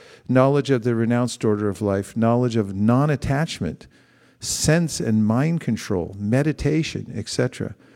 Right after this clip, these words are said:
He has described in so many ways different types of religion.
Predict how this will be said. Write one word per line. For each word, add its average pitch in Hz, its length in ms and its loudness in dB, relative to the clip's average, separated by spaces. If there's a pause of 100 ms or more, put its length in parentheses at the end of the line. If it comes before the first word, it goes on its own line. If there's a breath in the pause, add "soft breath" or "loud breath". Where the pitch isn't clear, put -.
(460 loud breath)
He 139 120 2
has 139 160 2
described 151 560 2
in 131 100 0
so 165 320 2
many 160 240 2
ways 127 400 2
different 135 380 -2
types 110 320 0
of 101 140 -4
religion. 110 580 0